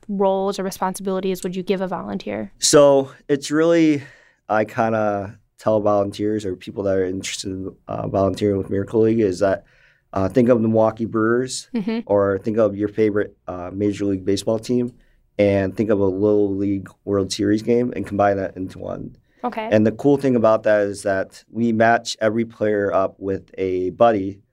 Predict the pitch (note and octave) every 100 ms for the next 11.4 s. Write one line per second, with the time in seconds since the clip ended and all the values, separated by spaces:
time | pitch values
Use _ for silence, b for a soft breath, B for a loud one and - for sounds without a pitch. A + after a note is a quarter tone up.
0 | _ G2 G2 G2 G2+ F#2+ F2 G2+ F#2+ G2
1 | _ _ _ - A#2 - C#3 C3 B2 G#2
2 | A2 G2+ A2 G#2+ G2 G#2 - G#2 - A2
3 | A2 A#2 A#3+ G#3+ G#3+ G#3+ _ - G#2+ G#2
4 | G#2+ G#2+ G2+ - A2 F#2+ A2+ A2+ A2 G#2+
5 | G2 - A2+ A2 G#2+ G#2+ G#2 G2+ G2+ G#2
6 | - G#2+ G2 - F#2 F#2 F2+ - A#2 A2+
7 | D#3+ - _ _ _ _ _ - A#2 A#2+
8 | A#2 A#2 B2+ B2+ A#2 A#2 B2 A2+ G#2+ A2
9 | A2 G#2 G#2+ G2 G#2 G2 - G#2 G2+ G2+
10 | G#2 G#2 G#2 G2+ G2+ G2+ A#2 G#2+ G#2 G2
11 | G2+ G2 G2